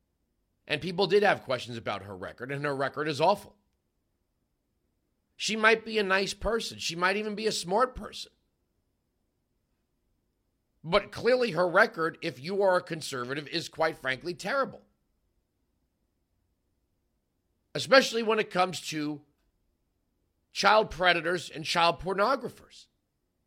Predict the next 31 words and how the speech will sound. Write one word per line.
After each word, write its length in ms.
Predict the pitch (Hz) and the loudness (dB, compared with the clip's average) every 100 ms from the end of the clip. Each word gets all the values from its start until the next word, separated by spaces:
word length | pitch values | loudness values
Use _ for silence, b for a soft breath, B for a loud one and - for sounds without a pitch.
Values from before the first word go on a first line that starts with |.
| _ _ _ _ _ _ _ _ _ _ _ | _ _ _ _ _ _ _ _ _ _ _
You 100 | 190 | -4
know, 60 | 147 | 4
during 280 | 233 254 | 6 6
her 100 | 220 | 4
testimony, 580 | - 240 240 208 196 190 | 0 0 0 -4 -4 -2
she 140 | - 170 | -4 -4
made 260 | 196 175 | -4 -2
one 160 | 165 233 | 0 0
excuse 560 | 220 - - 196 - - | -2 -6 -6 -8 -8 -6
after 440 | - 220 - - 185 | 0 2 0 -2 0
another 420 | 175 233 233 - | 4 6 6 4
on 220 | 220 220 | 2 2
their 240 | 143 247 220 | 6 6 6
behalf, 440 | 247 185 254 285 - | 2 -2 0 0 2
as 220 | 190 196 | 0 0
if 100 | 180 | -2
we're 140 | 175 | -2
supposed 260 | 226 254 - | -2 -4 -6
to 60 | 185 | -4
feel 180 | 233 | -2
bad 440 | 214 - 185 233 - | -2 2 4 4 2
for 120 | 233 | 0
them. 360 | 247 311 269 - _ _ _ _ _ _ _ - | 4 4 2 -4 _ _ _ _ _ _ _ 2
I'm 180 | 254 | 2
sorry, 400 | 285 262 311 415 | 4 4 4 4
I 140 | 311 247 | 2 4
don't 240 | 269 285 | 2 0
feel 200 | 247 262 | 0 0
bad 380 | 180 180 175 139 | 2 4 2 2
for 160 | 165 151 | -2 0
them. 220 | 135 | -2